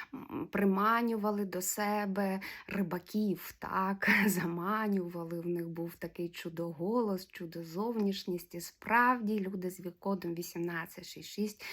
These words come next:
в них є манкість. Серед них досить багато людей творчої професії, вісімнадцята енергія, а шоста енергія, два крупних шостих аркани.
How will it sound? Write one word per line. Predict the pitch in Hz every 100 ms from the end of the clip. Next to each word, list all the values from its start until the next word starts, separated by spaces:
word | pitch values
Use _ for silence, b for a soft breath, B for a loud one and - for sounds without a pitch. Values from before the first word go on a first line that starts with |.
| B B -
в |
них | 180 180 -
є | 175
манкість. | 170 170 170 170 180 185 - -
Серед | - 190 185
них | 202 226 185
досить | 202 196 175
багато | 170 180 180 175 175 - B B B B B B B -
людей | 202 196 214
творчої | 202 196 196 190 - 170 165
професії, | - 170 233 269 277 - 240
вісімнадцята | 214 220 226 220 220 214 - 208
енергія, | 208 202 202 180 170
а | 165
шоста | - 208 247 285 277
енергія, | 269 269 247 202 160
два | 156 175 185
крупних | 185 - 185 - 175
шостих | - 180 185 - 180 165
аркани. | - 165 170 202 208 196